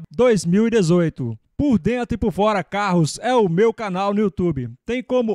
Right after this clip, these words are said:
objetivo principal mostrar os veículos por dentro e por fora,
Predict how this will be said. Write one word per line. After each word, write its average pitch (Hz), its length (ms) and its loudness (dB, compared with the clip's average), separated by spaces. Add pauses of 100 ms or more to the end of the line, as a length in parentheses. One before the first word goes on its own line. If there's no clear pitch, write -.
objetivo 226 880 0
principal 185 600 -2 (140)
mostrar 233 540 0
os 196 100 0
veículos 220 460 -2
por 214 200 0
dentro 208 380 -4
e 214 60 -2
por 170 160 -2
fora, 170 440 -2